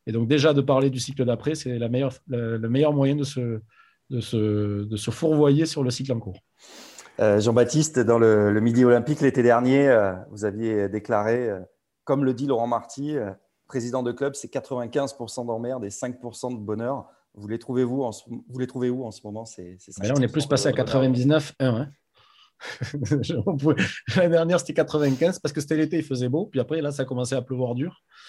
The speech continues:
Speaker 1: Donc là, on est plus à quatre-vingt-dix-neuf pour cent d'emmerde, un pour cent de bonheur. Euh, non, le, le bonheur, où est-ce qu'on le trouve ? Tous les jours à Aguilera, euh, entre nous, dans nos, dans notre, dans notre bicoque, là, avec la flotte qui tombe par le toit,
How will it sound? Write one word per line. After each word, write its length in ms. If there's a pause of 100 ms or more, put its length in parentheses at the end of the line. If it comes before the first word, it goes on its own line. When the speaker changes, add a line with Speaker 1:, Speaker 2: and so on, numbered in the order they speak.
(280)
Speaker 1:
Donc 140
là, 60
on 80
est 40
plus 260
à 40
quatre-vingt-dix-neuf 680
pour 140
cent 120
d'emmerde, 340
un 60
pour 180
cent 100
de 60
bonheur. 280 (720)
Euh, 140
non, 160
le, 160
le 80
bonheur, 260
où 80
est-ce 80
qu'on 100
le 60
trouve ? 240 (120)
Tous 100
les 120
jours 300
à 120
Aguilera, 580
euh, 160
entre 320
nous, 160
dans 160
nos, 300
dans 140
notre, 640 (640)
dans 120
notre 220
bicoque, 420
là, 120
avec 220
la 80
flotte 280
qui 140
tombe 220
par 140
le 100
toit, 300